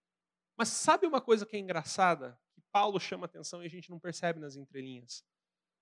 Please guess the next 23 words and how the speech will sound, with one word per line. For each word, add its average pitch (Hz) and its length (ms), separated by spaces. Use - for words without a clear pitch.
Tanto 262 260
os 214 80
gentios 190 600
que - 80
estavam 175 340
separados 170 720
dos 170 160
judeus, 131 520
quanto 139 260
os 143 80
judeus 143 680
estavam 147 280
separados 131 580
de 135 100
Deus 135 320
por 131 140
meio 120 200
do 120 140
véu 117 240
do 123 100
Santo - 300
dos - 140
Santos. - 420